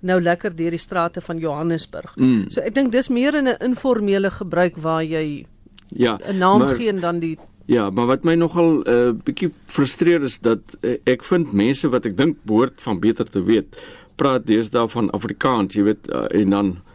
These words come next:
Speaker 2: eh, en, en haar sis en so, dan praat hulle nou van Afrikaans. En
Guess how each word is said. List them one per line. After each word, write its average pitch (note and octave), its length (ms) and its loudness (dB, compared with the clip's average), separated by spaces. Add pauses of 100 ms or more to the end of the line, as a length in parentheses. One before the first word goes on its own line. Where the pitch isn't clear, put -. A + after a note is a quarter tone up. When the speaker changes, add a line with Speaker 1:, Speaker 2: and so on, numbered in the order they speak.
(120)
Speaker 2:
eh, G2+ 360 2
en, F#2+ 180 -4
en G2 480 -2 (200)
haar C3 340 2 (280)
sis C3 300 -2
en A2+ 100 0
so, G2+ 340 2
dan G2+ 220 -2
praat A#2+ 240 0
hulle B2 120 -2
nou A2+ 140 2
van G#2+ 180 -2
Afrikaans. G#2+ 680 -4
En G#2+ 320 0